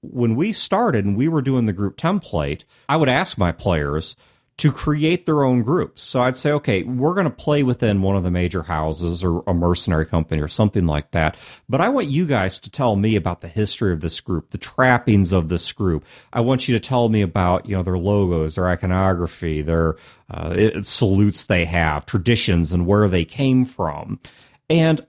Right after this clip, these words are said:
I've had some pretty cool stuff come out of that. I mean, for example, the very first Battletech campaign I ran was about a Marik unit, which we made up, called the Marik Ten eighty-ninth,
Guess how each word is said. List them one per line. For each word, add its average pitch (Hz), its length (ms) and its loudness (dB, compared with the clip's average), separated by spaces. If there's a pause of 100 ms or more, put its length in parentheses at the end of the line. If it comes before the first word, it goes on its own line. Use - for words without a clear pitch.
I've 247 240 0
had 160 240 -2
some 185 100 0
pretty 127 240 0
cool 143 160 -2
stuff 110 320 0
come 143 160 2
out 175 220 0
of 80 80 -4
that. - 320 -12
I 104 80 -4
mean, 104 160 2
for - 160 -2
example, 107 480 0
the 101 100 2
very 101 260 4
first 110 280 -2
Battletech 92 420 0
campaign 87 440 -2
I 85 80 0
ran 76 420 -4 (420)
was 98 640 2 (600)
about 110 560 2
a 95 480 4
Marik 98 540 2
unit, 87 260 0
which 95 160 -6
we 95 200 0
made 85 200 2
up, 85 200 0
called 92 240 -4
the 85 40 -2
Marik 82 320 0
Ten 90 200 -4
eighty-ninth, 80 600 0